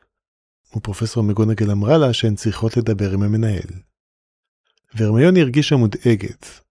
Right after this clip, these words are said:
אבל אז היא חשבה שהארי פוטר לא יפחד מהמנהל. הארי פוטר פשוט ישעט קדימה ויעשה את מה שהוא מנסה לעשות. אולי, היא חשבה, שווה לנסות להיות כזאת, לא לפחד.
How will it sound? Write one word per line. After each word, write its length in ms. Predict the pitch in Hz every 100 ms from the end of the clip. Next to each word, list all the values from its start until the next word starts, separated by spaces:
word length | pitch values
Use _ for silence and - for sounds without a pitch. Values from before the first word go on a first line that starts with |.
| _
אבל 180 | 110 110
אז 120 | 147
היא 60 | 156
חשבה 320 | 110 - 127
שהארי 480 | - 90 73 104 95
פוטר 440 | - 170 180 110
לא 100 | 101
יפחד 400 | 98 - - 107
מהמנהל. 600 | 104 95 92 90 147 113 143 _ _ _ _ _ _
הארי 240 | - 131 131
פוטר 280 | 143 139 127
פשוט 300 | 117 135 123
ישעט 400 | 113 - 156 160
קדימה 440 | - 107 110 123 220 175
ויעשה 400 | 131 113 - 131
את 140 | 123
מה 80 | 123
שהוא 180 | - 107
מנסה 300 | 104 - 104
לעשות. 640 | 107 110 - 101 _ - _ _ _ _ _ _
אולי, 400 | 110 95 160 135 113 147 151 -
היא 80 | -
חשבה, 480 | 104 - 104 87 131 185 _ _ _ _ _
שווה 380 | - 113 104
לנסות 720 | 147 156 123 - - 202 190 120
להיות 300 | 110 151 -
כזאת, 480 | 107 90 104 - - _ _ _ _ -
לא 80 | 110
לפחד. 480 | 135 - - 117